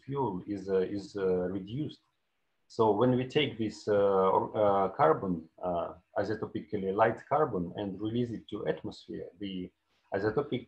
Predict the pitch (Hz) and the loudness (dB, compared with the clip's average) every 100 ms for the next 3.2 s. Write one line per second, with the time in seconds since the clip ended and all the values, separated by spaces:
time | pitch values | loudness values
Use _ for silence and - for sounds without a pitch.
0 | - 104 - 139 131 110 92 - _ _ | 2 2 2 -2 -4 -6 -8 -10 _ _
1 | 98 92 - - - - - 160 - 147 | -8 -8 -10 -20 -6 -4 -4 -10 -4 -4
2 | 123 95 - 98 95 90 - 107 95 - | -4 -8 -6 -2 -2 -2 -6 -8 -8 -6
3 | 151 | -8